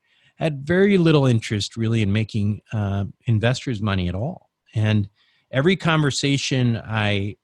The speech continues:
um, uh, attended was about fees we could charge, which ultimately he just kept for himself anyway, and the need for us, uh, partners, quote unquote partners, uh, to bring in more money for him.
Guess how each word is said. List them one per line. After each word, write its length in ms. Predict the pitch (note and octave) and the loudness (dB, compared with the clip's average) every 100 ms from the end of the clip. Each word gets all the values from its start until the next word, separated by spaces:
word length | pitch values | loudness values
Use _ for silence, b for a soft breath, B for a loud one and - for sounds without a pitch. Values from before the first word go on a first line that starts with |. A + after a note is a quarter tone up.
| _ - | _ -10
um, 460 | A2 G2+ F#2 F#2 G#2+ _ _ _ _ | -8 -6 -6 -8 -12 _ _ _ _
uh, 180 | A#2+ G2+ | -8 -8
attended 520 | A#2+ - - D#3+ D#3+ | -10 -8 -4 0 0
was 180 | G2+ G#2 | -2 -6
about 420 | F#2+ G#2 G2+ F#2+ - | -2 0 2 0 -6
fees 360 | - G#2 A#2 A2 | -14 -6 -4 -4
we 100 | A2 | -4
could 160 | G#2+ | -6
charge, 560 | F#2 - G#2 G#2 G#2+ G#2+ | -6 -4 -2 0 0 -2
which 300 | A2 G#2+ - | -4 -6 -6
ultimately 460 | G#2+ B2+ C#3 G#2 F#2+ | -4 -4 -2 -4 -4
he 80 | A2 | -4
just 200 | G2 - | -6 -8
kept 220 | F#2 - _ | -10 -10 _
for 140 | - F2+ | -10 -6
himself 420 | F2+ - G2 - | -6 -8 -10 -2
anyway, 480 | C3+ C#3+ A#2+ A2 - b b b b | 2 4 4 2 -4 b b b b
and 100 | - | -4
the 80 | G#2 | 0
need 460 | G#2 A#2+ C3+ A#2+ A#2+ | 2 2 0 -2 -8
for 220 | G#2+ A2 | -6 -4
us, 140 | A2 - _ _ | -2 -6 _ _
uh, 300 | A2+ G2 F#2+ F2+ _ - | -4 -2 -4 -6 _ -4
partners, 800 | C#3+ E3+ E3+ G#2 G2 F#2 A2 - | 2 2 0 -2 -2 -2 -6 -8
quote 180 | A2 | -6
unquote 340 | G#2+ G2 F#2+ - | -4 -4 -8 -10
partners, 800 | - B2+ C#3+ C3+ G2+ F2+ A2+ - b b b _ | -2 2 2 0 -6 -4 -6 -8 b b b _
uh, 220 | G#2+ G#2 G2+ | -2 0 -2
to 100 | - | -6
bring 300 | A#2 A2 G#2+ | -4 0 2
in 340 | A2 G2 G2+ G2+ | 2 2 0 -2
more 280 | - A#2 G2 | -4 -2 0
money 300 | G2 C#3+ E3 | 0 2 2
for 220 | B2 G2+ | 0 -4
him. 320 | F#2+ G2+ F#2+ | -2 -2 -2